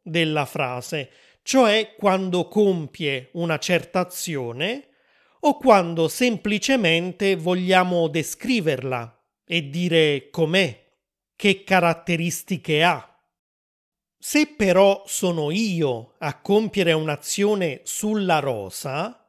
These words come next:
allora in latino l'ultima lettera sarà una M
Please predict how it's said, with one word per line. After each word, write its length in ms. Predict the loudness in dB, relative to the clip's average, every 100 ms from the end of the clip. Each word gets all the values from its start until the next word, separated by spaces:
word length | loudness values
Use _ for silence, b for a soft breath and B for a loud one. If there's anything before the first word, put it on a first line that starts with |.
| _ _ _ _ _ _ _ 2
allora 460 | 4 6 4 4
in 160 | 2 2
latino 760 | 0 0 -4 -4 0 -2 -4 -6
l'ultima 680 | 0 2 0 -2 -2 0
lettera 760 | 2 2 -2 -4 0 2 2 0
sarà 540 | -8 -2 2 2 2 0
una 640 | -2 -4 -4 -4 -6 _
M 640 | -4 -2 -2 -4 -4 -4